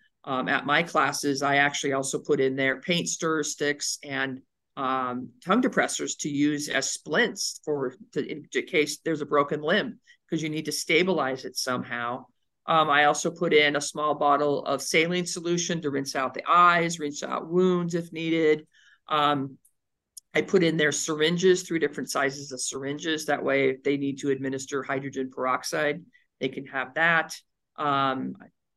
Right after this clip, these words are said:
regular tape. Um, actually asked somebody here putting my kits together for me today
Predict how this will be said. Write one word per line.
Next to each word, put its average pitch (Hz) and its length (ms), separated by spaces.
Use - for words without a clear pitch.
regular 147 360
tape. 190 600
Um, 143 560
actually - 320
asked 151 220
somebody 143 260
here 147 200
putting 156 280
my 147 140
kits 202 280
together 175 320
for 170 240
me 170 120
today 175 500